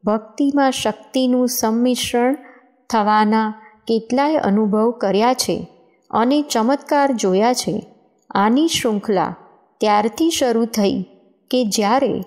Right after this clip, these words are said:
કોઈપણની સામે હાથ લાંબો કર્યા સિવાય જ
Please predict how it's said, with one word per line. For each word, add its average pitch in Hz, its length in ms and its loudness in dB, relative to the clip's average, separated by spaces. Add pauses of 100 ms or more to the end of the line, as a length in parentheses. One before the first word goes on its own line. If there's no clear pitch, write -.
(400)
કોઈપણની 269 880 0
સામે 196 480 -2 (500)
હાથ 247 340 0
લાંબો 240 460 2
કર્યા 214 400 0
સિવાય 220 600 0
જ - 160 -10